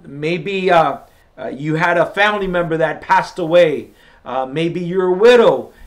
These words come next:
and, uh, your, your husband has passed away. Th-, that void right now, the only one that would be able to complete that, hallelujah,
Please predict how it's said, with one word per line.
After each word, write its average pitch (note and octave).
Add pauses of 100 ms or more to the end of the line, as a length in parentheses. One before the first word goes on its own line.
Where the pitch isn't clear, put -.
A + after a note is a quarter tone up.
(140)
and, C#3
uh, C#3+
your, D3+
your D3
husband E3
has D#3+
passed D#3+
away. E3 (280)
Th-, F#3+
that F3
void A#3+
right A3+
now, A#3
the F3+
only B3
one A#3
that G#3
would E3
be F3+
able G#3+
to G3
complete F3+
that, C#3+ (280)
hallelujah, G#3